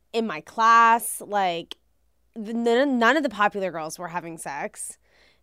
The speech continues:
And then they started to a little bit junior and senior year.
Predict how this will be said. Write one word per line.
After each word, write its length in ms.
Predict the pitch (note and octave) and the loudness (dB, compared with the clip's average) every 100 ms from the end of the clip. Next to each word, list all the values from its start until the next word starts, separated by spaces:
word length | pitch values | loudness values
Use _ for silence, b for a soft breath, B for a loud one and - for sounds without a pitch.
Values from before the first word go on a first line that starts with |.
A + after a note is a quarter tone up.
| _ | _
And 220 | - A3+ A3 | -4 -2 -2
then 180 | G#3 | -2
they 80 | G#3+ | -2
started 480 | G#3+ - B3 A#3 A3+ | -4 -2 -2 -2 -4
to 480 | - A3+ G3+ F#3+ F#3+ - - | -8 -4 -2 -2 -4 -8 -8
a 100 | G#3+ | -6
little 320 | G#3+ G#3+ G3+ | -2 0 0
bit 180 | G3+ G3 | 0 -4
junior 360 | F3 F#3+ F#3 F3 | -8 -10 -8 -10
and 180 | F3+ | -10
senior 340 | F3+ F#3 F3+ F#3+ | -12 -12 -10 -8
year. 540 | G#3+ A#3+ B3+ C4+ D4 | -6 -4 -2 0 -2